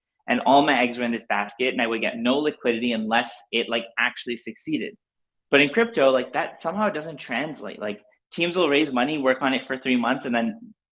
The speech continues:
go raise money again for some other thing. And I'm like, "This makes no sense." It's like, the product ends up being the user that's buying it so that, um, they can dump on them.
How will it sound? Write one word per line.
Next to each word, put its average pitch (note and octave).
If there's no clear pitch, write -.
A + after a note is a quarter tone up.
go C#3+
raise C#3+
money C#3+
again C#3+
for C#3
some C3+
other B2+
thing. -
And A2+
I'm A#2
like, A2+
"This C3+
makes B2+
no C3
sense." A#2+
It's A2
like, G#2+
the B2+
product D3+
ends B2+
up B2+
being B2+
the A#2
user A2
that's A2
buying A2+
it D3
so B2
that, A2
um, G#2+
they A2+
can A2+
dump G#2
on B2+
them. D#3